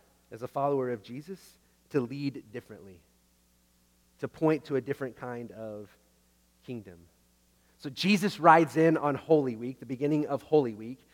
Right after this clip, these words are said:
and begins to point to a different kind of kingdom. Uh, many people believe he'll use his power and authority to take control of a group of people, to overthrow the powers that be. But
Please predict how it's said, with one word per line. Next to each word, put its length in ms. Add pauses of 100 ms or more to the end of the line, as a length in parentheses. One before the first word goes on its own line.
(240)
and 120
begins 360
to 100
point 360
to 100
a 60
different 340
kind 340
of 340 (520)
kingdom. 480 (1200)
Uh, 160 (140)
many 300
people 280
believe 560 (180)
he'll 200
use 240
his 160
power 380
and 180
authority 340
to 100
take 300
control 760 (200)
of 120
a 60
group 220
of 140
people, 320
to 160
overthrow 580
the 120
powers 600 (380)
that 160
be. 240 (560)
But 460